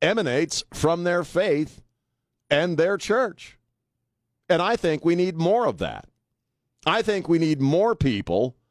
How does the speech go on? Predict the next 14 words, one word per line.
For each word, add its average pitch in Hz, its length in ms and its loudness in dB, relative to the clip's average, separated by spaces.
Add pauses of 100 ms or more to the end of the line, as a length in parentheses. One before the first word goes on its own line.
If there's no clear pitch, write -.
(300)
who 156 140 4
are 156 80 2
going 170 360 2
out 175 260 0
into 160 200 0
the 185 100 0
world 110 500 -2 (400)
and 160 120 2
attempting 143 800 -2
to 175 200 0
live 147 580 0
the 160 120 0
Jesus 147 640 0
ethic 143 460 -2